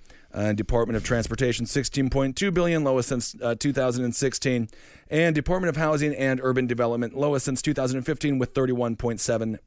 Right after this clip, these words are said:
billion dollars. So, uh, they are cutting a lot, but there is, and with, and with the tax cuts and all these cuts, there is just not going to be enough money.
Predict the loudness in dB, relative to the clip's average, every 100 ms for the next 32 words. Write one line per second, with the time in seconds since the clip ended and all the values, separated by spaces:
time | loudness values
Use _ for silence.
0 | -6 0 2 2 0 -2 -2 -2 -2 -2
1 | -6 -12 -20 -8 0 0 2 2 2 2
2 | 2 2 0 -2 0 2 2 2 2 2
3 | -2 _ _ -20 -20 -20 -6 0 2 2
4 | 2 2 0 0 0 2 2 0 -2 0
5 | 0 0 0 0 0 -2 0 -2 -2 0
6 | 0 0 -2 0 2 2 2 0 0 0
7 | -2 -2 -6 -14 -20 -8 0 2 2 2
8 | 0 0 0 -2 -2 -2 0 2 2 2
9 | 0 0 0 -2 -4